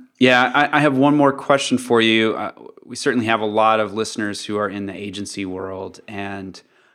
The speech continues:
I know that they're wondering what slice of this research w-, were agencies included, and if so, how do they compare to, let's say,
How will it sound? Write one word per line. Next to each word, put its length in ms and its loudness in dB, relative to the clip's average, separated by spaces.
I 80 -12
know 140 -2
that 120 -4
they're 160 2
wondering 760 -4
what 200 -6
slice 600 0
of 180 -8
this 260 -4
research 720 -4
w-, 180 -10
were 120 -8
agencies 460 -8
included, 580 -4
and 300 -10
if 120 -14
so, 440 2
how 260 2
do 100 0
they 180 0
compare 540 -6
to, 480 -8
let's 200 -8
say, 420 -6